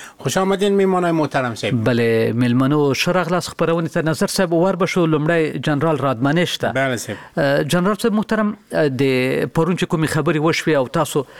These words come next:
Speaker 2: پرون هم له ازادي راډیو سره خبرې وکړې او ومویل چې دا ډېرې ښې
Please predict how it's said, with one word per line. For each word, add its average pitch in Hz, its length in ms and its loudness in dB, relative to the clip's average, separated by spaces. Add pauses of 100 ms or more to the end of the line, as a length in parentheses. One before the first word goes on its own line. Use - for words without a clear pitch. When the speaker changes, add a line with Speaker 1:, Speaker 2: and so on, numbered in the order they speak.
(140)
Speaker 2:
پرون 151 260 2
هم 151 140 0
له 147 60 4
ازادي 139 300 -2
راډیو 135 200 0
سره 127 200 -2
خبرې 135 380 0
وکړې 139 340 0
او 113 200 0 (240)
ومویل 143 360 2
چې - 120 -6
دا 139 160 2
ډېرې 131 220 0
ښې 170 200 0